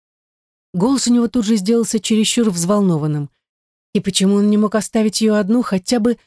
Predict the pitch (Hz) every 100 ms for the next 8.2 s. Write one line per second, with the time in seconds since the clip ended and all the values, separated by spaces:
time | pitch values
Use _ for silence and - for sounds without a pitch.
0 | _ 196 208 220 220 226 185 170 147 -
1 | _ _ _ _ _ _ _ - 175 269
2 | 302 - 226 214 214 - 254 233 - -
3 | 208 208 185 233 - 156 - 160 143 _
4 | _ _ _ _ - 202 320 254 185 175
5 | 170 - 240 247 220 196 165 151 147 160
6 | _ _ _ _ _ _ _ - 220 285
7 | 185 160 151 147 151 - 151 156 160 277
8 | - -